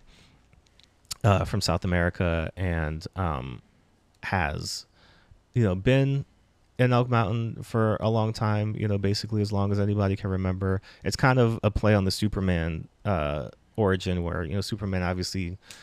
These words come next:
fell from the sky on a rocket ship. Uh, Valor was kind of left behind by, you know, his mother, uh, on the doorstep of somebody,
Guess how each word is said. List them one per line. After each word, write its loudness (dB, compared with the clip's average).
fell 6
from 0
the 2
sky 2
on 0
a 0
rocket 0
ship. -4
Uh, -2
Valor 2
was -2
kind 2
of -2
left -2
behind 2
by, 2
you -2
know, 0
his -2
mother, 0
uh, 0
on 0
the 0
doorstep -2
of -2
somebody, -2